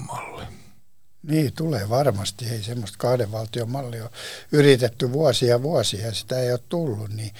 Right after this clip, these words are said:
Speaker 2: niin sinnekin voi tulla erilainen. Mut jos rauha halutaan nopeasti saada aikaiseksi, mikä mun mielestä on toivottavaa,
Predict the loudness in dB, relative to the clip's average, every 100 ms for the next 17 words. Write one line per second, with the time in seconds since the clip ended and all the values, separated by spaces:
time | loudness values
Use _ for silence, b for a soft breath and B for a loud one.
0 | B B B B -10 -2 0 2 2 2
1 | 0 0 0 0 0 2 2 0 -4 -4
2 | -6 -6 -6 2 4 6 6 8 8 6
3 | 4 2 2 2 2 2 4 4 2 -4
4 | -4 -4 -4 2 4 4 2 -2 -2 -6
5 | -8 B B B 0 6 6 8 8 10
6 | 8 6 4 0 -2 -4 -6 -4 -2 4
7 | 8 8 8 -4 -12 -14 -12 -14 -16